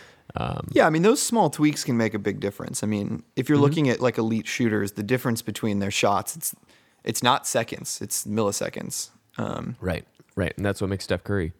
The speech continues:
Speaker 1: greatest shooter of all time.
Speaker 2: Yes, yes. Um, all right, so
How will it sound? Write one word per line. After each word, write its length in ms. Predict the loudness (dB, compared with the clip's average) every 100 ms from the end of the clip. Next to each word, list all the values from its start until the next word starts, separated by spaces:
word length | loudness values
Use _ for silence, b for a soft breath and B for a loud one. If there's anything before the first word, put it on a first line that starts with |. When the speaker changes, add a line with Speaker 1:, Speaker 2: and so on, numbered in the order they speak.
| _ _ -4
Speaker 1:
greatest 260 | -2 0
shooter 220 | -2 -4 -2
of 60 |
all 80 | -2
time. 320 | -2 -4 -6 -6
Speaker 2:
Yes, 340 | -6 -8 -16 _ _ _ _ _
yes. 360 | -16 -16 -18 -20 B B B B B 4
Um, 340 | 6 4 2 4
all 80 |
right, 160 | 6 4
so 380 | 4 4 4